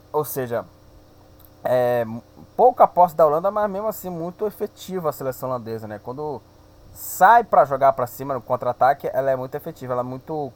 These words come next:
é, eficiente, né? Digamos assim, né? A seleção,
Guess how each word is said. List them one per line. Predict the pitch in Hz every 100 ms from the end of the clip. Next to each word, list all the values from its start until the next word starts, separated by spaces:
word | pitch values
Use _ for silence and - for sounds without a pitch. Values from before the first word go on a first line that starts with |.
| _ -
é, | 117 110 107 104 98 95 - _ _
eficiente, | - 370 - 196 170 160 135
né? | 117
Digamos | 110 113 107
assim, | 101 120
né? | 117 98 - - - - _ - _
A | 107
seleção, | 113 117 117 - 117 120